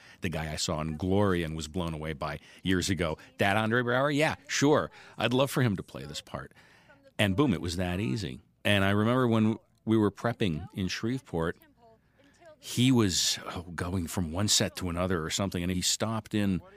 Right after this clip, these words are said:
that week for wardrobe fittings and also to meet me. This was right before we started shooting. And we went out, just the two of us, and had dinner just to get to know each other. And we had a wonderful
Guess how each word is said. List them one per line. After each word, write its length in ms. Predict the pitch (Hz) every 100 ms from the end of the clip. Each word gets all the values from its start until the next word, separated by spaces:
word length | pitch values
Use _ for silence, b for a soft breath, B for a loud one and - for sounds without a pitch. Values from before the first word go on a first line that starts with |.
| - -
that 260 | 90 87
week 160 | 87 78
for 140 | 85
wardrobe 400 | 80 90 98 85
fittings 360 | - 82 82 -
and 140 | 98 92
also 280 | 98 98
to 200 | 82 90
meet 300 | 82 87 139
me. 200 | 80 69 73
This 160 | -
was 120 | 82
right 180 | 92 147
before 220 | - -
we 60 | 78
started 300 | - 78 71
shooting. 360 | - 104 73 71 - b b b b b
And 140 | -
we 60 | 98
went 180 | 110 127
out, 80 | 101
just 140 | 101
the 80 | -
two 160 | 123
of 60 | 120
us, 120 | 80
and 80 | 85
had 160 | 95 82
dinner 180 | 104
just 180 | 71 -
to 80 | 92
get 100 | 85
to 80 | -
know 260 | 80 98 101
each 180 | 64
other. 280 | 67 64 78 - _
And 440 | 104 101 98 98 95
we 100 | 104
had 200 | 143 107
a 40 |
wonderful 500 | 78 143 285 - 82